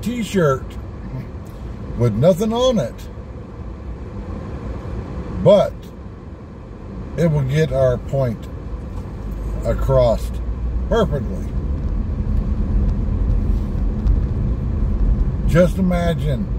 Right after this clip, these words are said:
you know, there's a hundred people in, in line waiting to, uh, vote. And ninety of them are wearing red t-shirts.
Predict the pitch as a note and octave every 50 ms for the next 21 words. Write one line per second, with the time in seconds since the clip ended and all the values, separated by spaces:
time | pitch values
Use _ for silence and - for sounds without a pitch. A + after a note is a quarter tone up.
0 | - - - - - - A2+ C3 C#3 C#3+ C#3 C3 B2 A2+ - - - - - -
1 | - - C#3 D3+ D#3 D3+ A#2 F3 F#3 F3 - - E3+ E3+ E3 E3+ E3+ D#3+ D3+ D3+
2 | D3+ D3 - - - - D3+ D3+ - - - E3+ E3 E3 D#3+ D#3+ E3 D#3+ D#3+ D#3+
3 | D3+ C#3+ C3+ D3 D3+ D3 D3 C#3 - - - - C#3 C3+ C#3 C3 B2 A#2 A2+ G#2
4 | - C#3+ C#3 C3 - - - - - - - - - - - - - - - -
5 | - - - - - - - - - - - - - - - - - - - -
6 | - - - - - - - - - - - - - - - - - - - -
7 | - - - - - - - - - - - - - - - - - C#3 D3 D3+
8 | D3 C#3+ C#3 A2+ A2 - - - - - - D#3 E3 F#3 F#3+ F#3+ F#3 F3+ F3 F3
9 | D#3+ D#3+ D#3+ D3+ D3+ C#3+ C#3+ D3 D3 C#3+ D3 D#3+ D#3+ D#3+ D#3 D#3 D3+ D3 C#3 C3
10 | - - - - - - D3 D3 D#3 D3+ D3 C#3+ C#3+ - - - - - - -
11 | - - - C#3+ C#3+ - - - - - - - - - -